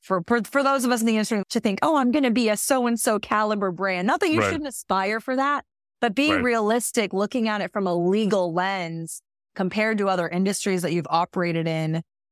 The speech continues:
Speaker 1: I'm not saying it can't happen in cannabis. I just, I think it's really difficult right now. So I'm just curious what all that resonates with you.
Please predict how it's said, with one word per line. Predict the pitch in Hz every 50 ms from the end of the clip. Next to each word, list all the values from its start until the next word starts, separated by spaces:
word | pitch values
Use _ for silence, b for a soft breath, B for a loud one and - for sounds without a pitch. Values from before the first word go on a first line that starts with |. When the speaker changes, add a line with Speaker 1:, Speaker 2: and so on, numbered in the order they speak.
| _ _ _
Speaker 1:
I'm | - 170
not | 196 220 202 196
saying | - 220 208 190
it | 180 -
can't | - - 247 262 262 -
happen | 214 214 190 175 - 180 170
in | 170
cannabis. | - - 175 165 170 165 170 165 - -
I | 180 190
just, | 190 196 190 - - - - _
I | 180 180
think | - 190 180
it's | 175 - -
really | 160 156 160 165 170 175 180 190 185 185 180 175 165
difficult | 165 180 - - 170 - 170 151 151
right | 160 151 156
now. | 165 160 151
So | 165 - - 160
I'm |
just | 165 165 - - -
curious | - - 160 160 160 156 151 160 - - - - - _ _ _ _ _ _ _
what | - 165 170 180 170
all | 165 165 160
that | 156 156 156 156 156 - - _ -
resonates | 165 170 170 160 170 160 147 - 123 - -
with | 147 - -
you. | - - 87 -